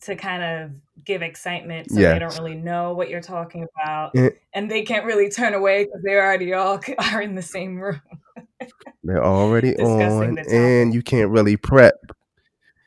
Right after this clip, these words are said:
Speaker 2: You can't prep what you're gonna say, so everything is authentic.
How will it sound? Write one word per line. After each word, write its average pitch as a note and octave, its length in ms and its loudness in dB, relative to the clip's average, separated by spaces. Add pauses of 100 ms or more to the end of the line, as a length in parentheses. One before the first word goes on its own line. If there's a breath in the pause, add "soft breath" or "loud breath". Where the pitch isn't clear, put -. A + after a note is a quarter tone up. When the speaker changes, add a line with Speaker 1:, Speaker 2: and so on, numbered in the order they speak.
(140)
Speaker 2:
You A#2 120 0
can't A2+ 300 4
prep - 260 6
what F#2+ 160 -2
you're G#2 120 -2
gonna E2+ 160 2
say, F#2 300 4
so E2+ 240 4
everything F2+ 600 2
is E2 160 -2
authentic. - 800 -2